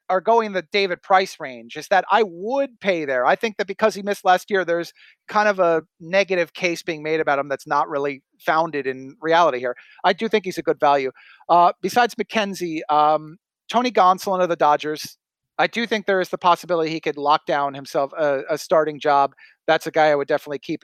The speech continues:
in mind. Uh, Mackenzie Gore could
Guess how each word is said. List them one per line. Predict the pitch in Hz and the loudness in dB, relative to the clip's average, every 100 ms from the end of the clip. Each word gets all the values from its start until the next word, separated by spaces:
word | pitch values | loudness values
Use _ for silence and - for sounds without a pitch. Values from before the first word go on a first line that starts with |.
| - | -10
in | 147 | -12
mind. | 139 147 147 151 151 - _ _ - | -4 -2 -2 -6 -10 -16 _ _ 0
Uh, | 147 147 | 4 4
Mackenzie | 160 190 220 185 | 2 -2 -2 -2
Gore | 165 196 202 190 | 2 6 6 4
could | - 220 220 | 0 2 2